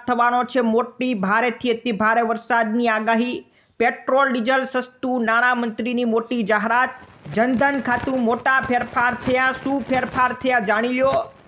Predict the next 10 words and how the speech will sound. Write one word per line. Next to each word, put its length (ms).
ટોલ 340
નાકા 400
બંધ, 340
નીતિન 440
ગડકરીની 560
મોટી 340
જાહેરાત. 500
પશુપાલકો 800
મોટી 340
ખુશખબર. 680